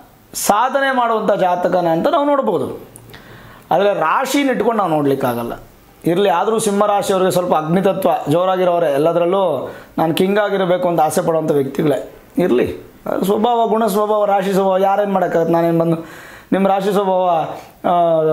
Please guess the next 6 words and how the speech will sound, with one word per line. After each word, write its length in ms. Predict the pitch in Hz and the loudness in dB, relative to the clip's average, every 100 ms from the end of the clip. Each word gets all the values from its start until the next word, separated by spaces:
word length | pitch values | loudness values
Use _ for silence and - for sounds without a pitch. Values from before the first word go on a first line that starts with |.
| 156 151 147 147 139 135 - - _ _ - - | 2 2 2 2 0 -2 -8 -20 _ _ -18 -6
ಶೀತವಾಗಿದೆ, 720 | - 247 254 226 190 175 185 | -2 0 2 0 0 2 2
ಉಷ್ಣವಾಗಿಲ್ಲ 540 | 165 170 - 196 180 165 | 2 0 0 0 2 2
ಅಂತ 120 | 156 | 2
ಹೇಳೋಕ್ಕಾಗತ್ತಾ? 680 | 208 196 156 127 120 - 113 | 0 0 0 -2 -2 -2 -2
ನಿಮ್ಮದು 280 | - 277 277 | 0 0 0
ಉಷ್ಣನೇ. 840 | 254 - 339 294 262 147 113 | 0 0 0 0 -2 -2 -6